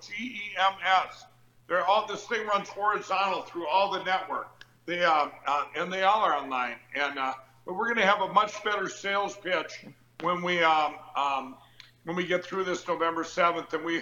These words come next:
hopefully will be watching your county, and then, uh, you can call back in after the election, and you can go tell your supervisor, "Hey, your,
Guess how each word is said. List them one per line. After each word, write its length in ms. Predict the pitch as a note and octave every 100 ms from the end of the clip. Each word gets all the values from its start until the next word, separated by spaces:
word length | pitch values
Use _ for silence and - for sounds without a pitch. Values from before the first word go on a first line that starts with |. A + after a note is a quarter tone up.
| - - _
hopefully 320 | G3+ G#3+ G#3+ G3+
will 160 | F#3+
be 100 | F3+
watching 520 | F3+ F3 F3+ F3+ F3+ E3
your 160 | E3
county, 480 | - F3+ E3+ E3+ D#3+
and 140 | D3+
then, 200 | D3+ D3+
uh, 220 | D3+ A#3+ D3 - _ _
you 120 | D#3+ D#3+
can 160 | D#3+
call 300 | - E3+ E3+
back 260 | F3 E3 -
in 100 | F#3+
after 280 | F3 E3+ D3+
the 140 | D#3 D#3+
election, 560 | D#3 F3 F3+ E3 D#3
and 100 | D#3
you 120 | F3
can 180 | E3 E3 D3+
go 80 | E3
tell 320 | - F3 F#3
your 100 | E3
supervisor, 680 | - D#3+ D#3 D3+ C#3+ D#3 C#3
"Hey, 180 | F3+ F#3+
your, 260 | E3 D#3+